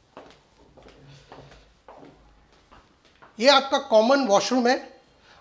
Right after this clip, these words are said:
बहुत ही अच्छे से डिज़ाइन किया हुआ है, क्वालिटी काफ़ी अच्छी दी हुई है इसकी। और ये है आपका कॉमन बेडरूम, इधर आपके चिल्ड्रंस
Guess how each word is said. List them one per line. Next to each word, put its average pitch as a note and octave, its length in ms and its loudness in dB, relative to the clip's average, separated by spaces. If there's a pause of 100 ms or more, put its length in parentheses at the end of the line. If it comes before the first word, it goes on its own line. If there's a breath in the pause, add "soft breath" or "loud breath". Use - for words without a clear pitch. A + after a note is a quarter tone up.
बहुत A3+ 380 0
ही D4+ 60 2
अच्छे C4+ 320 0
से C#4+ 140 4
डिज़ाइन A#3+ 400 0
किया C#4 160 2
हुआ B3+ 220 4
है, B3+ 100 4
क्वालिटी A3+ 420 0
काफ़ी A#3+ 280 0
अच्छी G#3 260 -4
दी G#3+ 120 -2
हुई G#3+ 220 0
है F#3+ 80 0
इसकी। A3 260 -10 (840 soft breath)
और B3 100 4
ये C4+ 240 2
है C#4+ 100 4
आपका C4+ 340 0
कॉमन A3 320 0
बेडरूम, A3+ 300 2 (680 loud breath)
इधर C4+ 280 4
आपके C4 600 0
चिल्ड्रंस C4 580 0